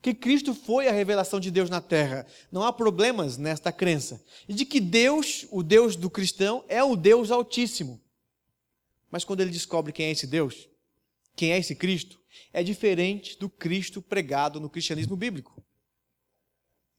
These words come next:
Porque aqueles que entenderam o Cristo bíblico, que ele é a revelação do, do Altíssimo, entendem, então eu tenho que segui-lo, mesmo que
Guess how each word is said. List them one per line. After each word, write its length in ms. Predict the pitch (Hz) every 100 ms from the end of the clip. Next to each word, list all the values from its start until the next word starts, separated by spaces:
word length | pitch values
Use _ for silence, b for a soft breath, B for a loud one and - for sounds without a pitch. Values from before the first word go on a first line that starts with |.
| _
Porque 240 | - 208 226
aqueles 600 | 214 - 226 269 202 -
que 100 | 233
entenderam 920 | 214 214 175 196 202 180 147 123 117 -
o 140 | 170
Cristo 680 | - 214 208 175 - 110 101 _
bíblico, 680 | 139 131 226 170 139 117 101 _ _ _ _ _ _ _ -
que 180 | - 196
ele 280 | 233 226
é 120 | 190 247
a 60 |
revelação 520 | 214 196 190 175 180
do, 160 | 175 160
do 80 | 147
Altíssimo, 580 | 139 - 208 - 139 113 _ _ _ -
entendem, 580 | 160 175 165 156 139 - _ _ _ _ _
então 200 | 165 160
eu 80 | 165
tenho 180 | 175 170
que 80 | -
segui-lo, 440 | 175 156 139 120 _ _ _ _ _ -
mesmo 600 | 156 175 233 226 254 240 _ _
que 140 | -